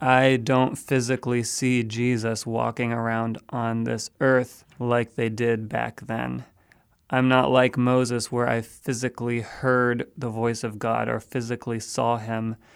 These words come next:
but I do experience him. And then digging more deeply into the word witness and its origins and in the Hebrew and, uh,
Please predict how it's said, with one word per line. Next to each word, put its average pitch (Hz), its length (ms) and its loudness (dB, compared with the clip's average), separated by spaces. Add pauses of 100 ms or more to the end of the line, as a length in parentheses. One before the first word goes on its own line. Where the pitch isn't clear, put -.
(500)
but 151 280 4
I 143 100 4
do 135 220 4
experience 147 760 4
him. 120 400 0 (760)
And 127 180 2
then 123 480 2 (200)
digging 131 400 0
more 127 260 2
deeply 123 640 0
into 120 320 -4
the 113 140 -2
word 113 320 -4
witness 117 580 -4
and 113 160 -4
its 113 240 -6
origins 120 680 0
and 113 260 -4 (400)
in 117 160 -2
the 113 80 -2
Hebrew 120 720 0
and, 113 340 -2 (560)
uh, 120 140 -10